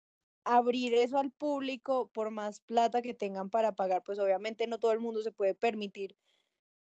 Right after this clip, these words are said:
pagar doscientos cincuenta mil dólares para bajar a, a mirar el Titanic, pero igualmente, pues, es eso, es una irresponsabilidad,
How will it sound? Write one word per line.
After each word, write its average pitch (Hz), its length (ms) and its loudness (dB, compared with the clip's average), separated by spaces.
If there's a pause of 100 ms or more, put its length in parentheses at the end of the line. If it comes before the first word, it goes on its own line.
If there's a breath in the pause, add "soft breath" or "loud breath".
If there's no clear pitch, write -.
(160)
pagar 240 460 4
doscientos 240 800 -2
cincuenta 208 420 -6
mil 196 180 -6
dólares 208 500 2
para 190 220 0
bajar 185 360 2
a, 190 260 0
a 220 140 -4
mirar 208 400 -2
el 185 80 -4
Titanic, 208 500 -4
pero 208 160 -2
igualmente, 214 600 -2 (1040)
pues, 220 360 2 (120)
es 208 180 0
eso, 226 200 0
es 196 100 -12
una 220 140 -4
irresponsabilidad, 196 960 0